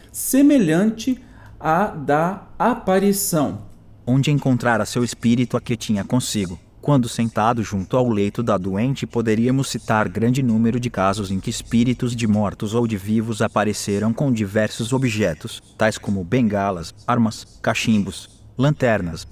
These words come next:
Speaker 2: livros, et cetera.
Speaker 1: De onde será que vem isso, né? Vamos continuar acompanhando aqui a nossa leitura.
Speaker 2: Veio-nos então uma ideia, a de que, possivelmente, aos corpos inertes da Terra correspondem outros análogos,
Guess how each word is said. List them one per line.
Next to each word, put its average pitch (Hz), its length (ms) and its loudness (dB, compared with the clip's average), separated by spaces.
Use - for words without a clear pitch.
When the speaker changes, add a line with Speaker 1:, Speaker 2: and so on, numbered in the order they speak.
Speaker 2:
livros, 113 460 -2
et 120 140 -2
cetera. - 560 -6
Speaker 1:
De 170 160 -4
onde 226 280 2
será 156 360 0
que - 180 -4
vem 131 320 -2
isso, - 220 -12
né? 139 100 -4
Vamos 143 240 -4
continuar 160 540 -2
acompanhando 135 800 -4
aqui 131 400 -6
a 127 60 -2
nossa 127 260 -6
leitura. 107 440 -8
Speaker 2:
Veio-nos 131 420 2
então 127 300 2
uma 151 180 4
ideia, 113 460 0
a 131 120 0
de 123 100 -4
que, 113 240 -2
possivelmente, 120 800 0
aos 135 220 0
corpos 117 440 0
inertes 117 560 0
da 113 200 0
Terra 131 340 -2
correspondem 107 640 0
outros 127 380 0
análogos, 110 640 -2